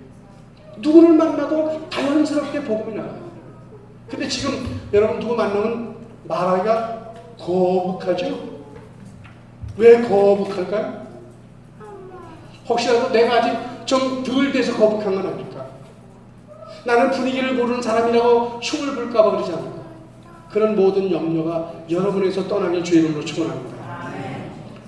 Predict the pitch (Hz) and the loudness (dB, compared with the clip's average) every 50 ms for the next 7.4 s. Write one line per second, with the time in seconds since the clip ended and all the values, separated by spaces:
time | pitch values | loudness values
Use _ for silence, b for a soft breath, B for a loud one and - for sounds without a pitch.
0 | - - 156 160 170 185 175 170 165 151 147 156 156 156 151 151 147 139 - 127 | -16 -10 -6 -4 -4 -4 -4 -6 -8 -8 -6 -6 -6 -6 -8 -10 -10 -10 -10 -12
1 | 131 131 127 - 147 151 - - - - - - - - - - - - - - | -12 -12 -14 -14 -16 -16 -18 -18 -18 -20 -20 -20 -20 -20 -20 -20 -20 -20 -20 -20
2 | - - - - - - - - - - - - - - - - - - - - | -20 -20 -20 -20 -20 -20 -20 -20 -20 -20 -18 -18 -18 -18 -18 -20 -20 -20 -20 -20
3 | - - - - - 214 - - - - - - - - - - - 165 160 165 | -20 -20 -20 -20 -20 -20 -20 -20 -20 -20 -20 -20 -20 -20 -18 -10 -8 -8 -2 0
4 | 196 190 190 180 170 160 - - - - - - - - - - - - - - | 0 0 2 0 -2 -4 -4 -8 -12 -12 -14 -14 -16 -18 -20 -20 -20 -20 -20 -20
5 | - - - - - - - - - - - - - - - - 202 190 175 175 | -20 -20 -20 -20 -20 -20 -20 -20 -20 -20 -20 -20 -12 -8 -6 -4 -2 0 0 0
6 | 170 175 175 170 160 160 156 156 156 160 160 160 160 165 170 175 185 190 190 175 | 0 0 0 0 2 2 2 2 2 4 4 4 2 2 0 0 0 0 -2 -4
7 | - - - - - 139 - - | -6 -6 -8 -10 -12 -14 -14 -16